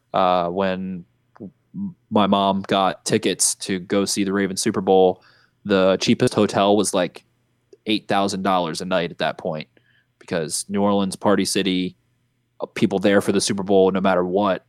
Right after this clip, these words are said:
And we were, you know, last minute Ravens fans. My mom was like, "Uh, can't really afford ten grand a night on a hotel." So we stayed in an R V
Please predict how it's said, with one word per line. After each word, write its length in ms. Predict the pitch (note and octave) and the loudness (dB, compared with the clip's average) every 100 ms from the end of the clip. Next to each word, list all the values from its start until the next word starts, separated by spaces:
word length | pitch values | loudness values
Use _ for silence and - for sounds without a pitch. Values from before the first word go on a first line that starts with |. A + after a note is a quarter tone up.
| - | -6
And 320 | G2 F2+ F#2 | -4 -4 -4
we 140 | G2+ | -4
were, 180 | F#2 F2 | -2 -2
you 140 | F#2+ G2 | -4 -4
know, 120 | F2 | -2
last 360 | G2 F#2+ - | 0 0 -2
minute 120 | G2+ F2+ | -4 -2
Ravens 300 | G2 F#2+ - | -2 -4 -4
fans. 260 | F#2 F2+ | -6 -4
My 100 | F#2+ | -4
mom 220 | F#2 F#2 | -2 -2
was 120 | F#2 F2+ | -2 -6
like, 260 | D#2+ - - | -6 -8 -6
"Uh, 840 | G#2 F#2 F2+ F2+ F2+ F#2 F#2 G2 - _ _ _ _ - | -2 0 2 2 2 2 0 -4 -6 _ _ _ _ -6
can't 240 | A2+ G2+ | -4 -2
really 160 | F#2+ F#2 | -2 -2
afford 480 | - G#2 F#2+ E2+ | -2 0 -2 -2
ten 240 | - A2 G2+ | -2 -2 0
grand 320 | G2 F#2+ F#2 | 0 0 -2
a 20 | |
night 380 | F#2+ F#2+ F#2 - _ _ - _ _ _ _ | 0 2 0 -4 _ _ -20 _ _ _ _
on 300 | F2+ F#2 E2+ | -2 -2 -2
a 40 | F2 | -4
hotel." 460 | F#2 E2 G2+ A#2+ | -4 -2 -2 -2
So 320 | - G2+ G2 | -2 0 0
we 120 | G2 G#2 | 0 -2
stayed 240 | A#2+ A2+ | -2 -2
in 60 | A#2+ | -2
an 60 | |
R 100 | A#2+ | -4
V 220 | B2+ C3+ | -6 -10